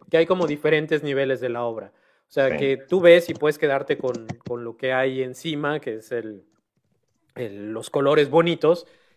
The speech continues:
Speaker 1: y ya que empiezas a ver detrás, dices, "Oye, no, pues acá hay algo terrible, hay un montón de cosas que hablan de nuestra sociedad o de nosotros como humanos, etcétera". Entonces,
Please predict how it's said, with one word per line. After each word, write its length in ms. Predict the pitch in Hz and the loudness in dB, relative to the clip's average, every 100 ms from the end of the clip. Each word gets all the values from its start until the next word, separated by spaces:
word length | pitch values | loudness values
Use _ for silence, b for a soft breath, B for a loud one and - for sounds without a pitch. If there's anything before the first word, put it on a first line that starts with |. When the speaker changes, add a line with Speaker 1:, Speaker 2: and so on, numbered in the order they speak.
| b | b
Speaker 1:
y 80 | 143 | 2
ya 140 | - | 2
que 80 | 208 | 2
empiezas 440 | 190 185 185 170 | 2 2 2 0
a 40 | 135 | 0
ver 220 | 139 147 | 0 0
detrás, 500 | 143 139 135 156 196 | 0 0 2 2 0
dices, 300 | 117 110 - | -8 -14 -6
"Oye, 180 | 131 113 | -6 -6
no, 180 | 120 127 | -10 -14
pues 220 | - - | -16 -20
acá 220 | - 131 | -10 -6
hay 720 | 156 143 127 110 104 98 101 | -4 -6 -10 -14 -18 -20 -10
algo 400 | 127 135 135 120 | -6 -2 -2 -2
terrible, 640 | - 101 147 190 160 120 113 | -4 -10 -6 -4 -2 -4 -4
hay 220 | 143 151 | -6 -6
un 160 | 160 147 | -8 -6
montón 500 | 143 143 208 202 180 | -10 2 4 4 2
de 120 | 156 | 2
cosas 300 | 160 160 - | 0 -2 -2
que 80 | 143 | -2
hablan 260 | 143 135 | -2 -4
de 180 | 120 113 | -8 -10
nuestra 480 | 113 113 117 - 113 | -16 -18 -14 -10 -8
sociedad 640 | 113 117 123 165 156 139 | -8 -8 -2 0 0 -2
o 100 | 123 | -6
de 320 | 120 120 117 b b b | -8 -10 -12 b b b
nosotros 420 | 127 147 143 143 | -8 -6 -4 -6
como 200 | - 123 | -6 -10
humanos, 420 | 120 156 135 123 | -2 -2 -2 -6
etcétera". 480 | 123 - - 120 107 b b b b b - | -10 -8 -6 -6 -8 b b b b b -18
Entonces, 500 | 147 180 170 175 | -6 -2 -2 -4